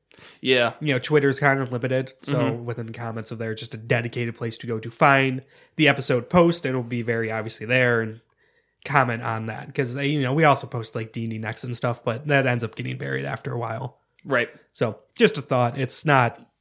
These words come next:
Speaker 2: we're obviously not, like, super proud of it here.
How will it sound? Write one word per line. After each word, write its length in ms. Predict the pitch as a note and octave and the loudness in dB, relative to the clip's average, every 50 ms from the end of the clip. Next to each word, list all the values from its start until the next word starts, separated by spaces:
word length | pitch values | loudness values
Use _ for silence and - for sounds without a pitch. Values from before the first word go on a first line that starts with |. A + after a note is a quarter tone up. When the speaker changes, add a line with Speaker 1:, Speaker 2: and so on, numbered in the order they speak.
| _ _ _ _ _ _ _ _ _ _ _ _ _ _ _ _ - - - _ | _ _ _ _ _ _ _ _ _ _ _ _ _ _ _ _ -20 -20 -12 _
Speaker 2:
we're 120 | - C#3+ D3+ | -4 0 2
obviously 360 | C#3+ C#3+ C#3 C3+ - - B2+ | 4 4 4 4 2 0 -2
not, 180 | B2 A#2+ A#2 C3 | -2 -2 -4 -4
like, 240 | - A#2+ - - - - | -6 -6 -8 -10 -10 -8
super 300 | - - - C#3 B2 B2 | -6 -4 -4 -4 -4 -4
proud 260 | - C3+ A#2+ A2+ A2 | -2 -2 0 0 -2
of 60 | G#2+ | -4
it 160 | A2+ B2 - | -6 -8 -8
here. 180 | - C3 B2+ | -6 -6 -4